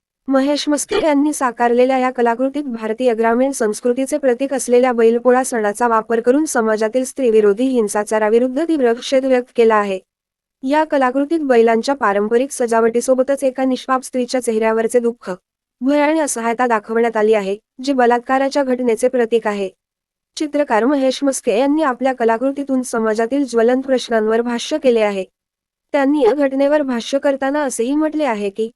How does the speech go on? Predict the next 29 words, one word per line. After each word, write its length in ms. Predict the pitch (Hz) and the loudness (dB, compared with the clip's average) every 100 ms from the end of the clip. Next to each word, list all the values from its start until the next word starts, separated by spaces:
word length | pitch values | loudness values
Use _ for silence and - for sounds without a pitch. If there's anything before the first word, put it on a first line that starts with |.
| _ _ | _ _
बैलपोळा 560 | 247 262 254 247 277 302 | 0 2 2 0 0 0
सण 220 | 294 233 | 0 0
हे 100 | 247 | 2
आपल्या 300 | 269 285 302 | 0 0 -2
संस्कृतीचे 760 | 277 226 - 240 247 247 285 285 | 0 -2 -2 -4 -2 -2 -2 -2
एक 120 | 277 | -2
महत्त्वाचे 480 | 240 220 226 226 254 | -2 -2 -4 -2 0
अंग 220 | 214 196 | 0 0
आहे, 220 | 190 208 226 _ _ _ | -2 -4 -8 _ _ _
परंतु 360 | 277 277 262 302 | 0 2 2 0
अशा 240 | 294 311 | 0 -2
पवित्र 380 | 294 254 247 262 | 0 -2 0 -4
सणाच्या 420 | 233 247 220 226 | -2 -2 -2 -4
काळातही 460 | 226 208 202 214 277 | -2 0 0 -2 -4
जर 180 | 277 302 | -2 -2
समाजात 500 | 285 226 214 240 254 | -2 -2 0 -2 -4
असे 180 | 254 254 | -2 0
घृणास्पद 500 | 226 208 208 302 294 | 2 0 -2 -6 -4
कृत्य 300 | 277 262 240 | -4 -2 0
घडत 260 | 233 220 | 0 -2
असेल, 280 | 214 220 254 - _ _ - | -2 -2 -2 -4 _ _ -2
तर 100 | 247 | 2
आपल्याला 400 | 247 240 240 254 | 2 2 2 4
आपली 300 | 254 240 240 | 2 2 0
मूल्ये 240 | 247 240 | 2 2
पुन्हा 280 | 233 247 240 233 | 2 0 0 -2
तपासण्याची 600 | 233 220 220 214 202 294 | -2 -2 0 -2 -2 0
गरज 320 | 254 220 202 | 0 0 -2
आहे. 240 | 202 185 | -4 -6